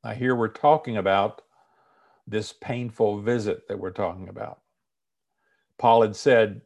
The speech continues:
originally, "I'm gonna come to you at Corinth, I'm going to Macedonia, and then I'll come right back to Corinth." And Paul says, Listen, uh, I didn't make that second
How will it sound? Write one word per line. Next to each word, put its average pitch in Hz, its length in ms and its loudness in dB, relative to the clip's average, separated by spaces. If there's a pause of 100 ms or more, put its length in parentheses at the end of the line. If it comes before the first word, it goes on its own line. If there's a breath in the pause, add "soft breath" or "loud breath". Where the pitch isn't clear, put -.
(280)
originally, 113 640 -4
"I'm 113 160 -6
gonna 101 120 -8
come 139 300 -2
to 135 100 -4
you 127 140 0
at 117 140 -6
Corinth, 117 640 0 (760)
I'm 104 160 -10
going 123 240 2
to 123 80 0
Macedonia, 110 1000 -2
and 104 180 -6
then 113 100 0
I'll 104 160 -2
come 104 320 -6
right 104 200 -2
back 101 240 -4
to - 100 -20
Corinth." 98 480 -2 (140)
And 107 120 -20
Paul 127 220 2
says, 107 480 -2 (960)
Listen, 131 520 0 (100)
uh, 101 440 -4 (400)
I 123 100 4
didn't 151 460 0
make 135 300 -2
that 110 200 2
second 147 420 -2